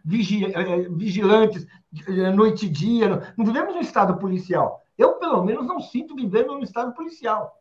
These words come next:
Um estouro, já não tem ninguém vigiando. As pessoas estão de olho. Estão de olho porque as pessoas estão atentas, elas têm consciência da sua cidadania, elas querem, é, é, elas, elas não têm aquela confiança cega em ninguém. Então, é bom ficar esperto.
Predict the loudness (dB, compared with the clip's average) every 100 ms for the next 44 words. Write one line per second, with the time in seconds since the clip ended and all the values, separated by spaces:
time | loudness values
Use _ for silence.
0 | _ -14 -14 -2 -2 0 -2 -2 -2 -2
1 | -2 -6 -6 -6 -4 -6 0 2 2 -4
2 | -12 -18 0 0 0 -2 -4 -4 -8 -2
3 | 2 8 10 10 6 4 0 -6 _ _
4 | _ 0 2 4 8 12 12 10 6 -2
5 | -6 -6 -6 -4 -4 -4 -4 -6 -4 -4
6 | -2 0 -2 -6 -12 _ -8 -6 -4 -6
7 | -8 -10 -8 -6 -4 -6 -4 -6 -4 -8
8 | -2 -2 0 -2 -2 -2 0 0 -4 _
9 | -6 -6 -2 -2 -2 -2 -4 -4 -4 -4
10 | -4 -4 -4 -2 -2 -2 -2 -4 -2 -2
11 | -2 -4 -16 _ -8 -8 -6 -4 -4 -6
12 | -2 0 0 -2 -2 -2 0 0 -2 -6
13 | _ _ -4 -2 4 6 6 2 -8 -4
14 | -2 -2 -10 -6 -2 0 0 -4 _ -20